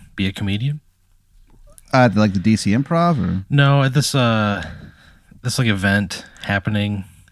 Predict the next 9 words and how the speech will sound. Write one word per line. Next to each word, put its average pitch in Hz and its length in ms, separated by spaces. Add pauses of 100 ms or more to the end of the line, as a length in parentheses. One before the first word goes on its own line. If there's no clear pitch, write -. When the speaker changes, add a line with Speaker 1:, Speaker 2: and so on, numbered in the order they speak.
(100)
Speaker 1:
in 101 140
McLean. 101 500 (1000)
Speaker 2:
What 101 160
is 95 120
it? 87 120 (760)
Speaker 1:
It's - 80
called 113 640 (1900)
For 139 360
Newton, 92 500